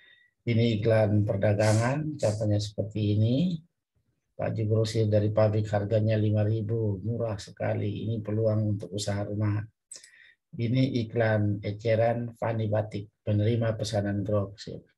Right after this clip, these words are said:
Nah, ini contoh iklan. Ini iklan keuangan, laporan unit syariah prudensial. Misalnya ini iklan dari,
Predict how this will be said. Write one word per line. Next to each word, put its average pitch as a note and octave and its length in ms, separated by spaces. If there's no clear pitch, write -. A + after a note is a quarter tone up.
Nah, F2 80
ini G2+ 240
contoh G#2 320
iklan. B2 480
Ini C3 240
iklan A#2+ 240
keuangan, A2 720
laporan G#2+ 480
unit A2+ 240
syariah G#2 400
prudensial. G#2+ 800
Misalnya G2+ 480
ini G#2 400
iklan A2+ 320
dari, A#2+ 480